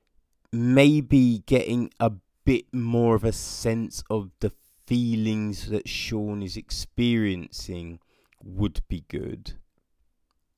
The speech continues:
And possibly then the reverse on Ernesto as well.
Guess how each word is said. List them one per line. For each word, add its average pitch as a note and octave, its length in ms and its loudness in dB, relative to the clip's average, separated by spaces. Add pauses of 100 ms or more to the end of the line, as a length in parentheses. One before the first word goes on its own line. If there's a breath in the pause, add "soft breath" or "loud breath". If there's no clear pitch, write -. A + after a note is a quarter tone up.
(640 soft breath)
And C3+ 200 -4
possibly B2 800 0
then A2 720 0
the G#2 120 -2
reverse G2+ 920 0 (140)
on G#2 200 -8 (160)
Ernesto G2+ 720 -2
as F2+ 200 -2
well. F2+ 380 -2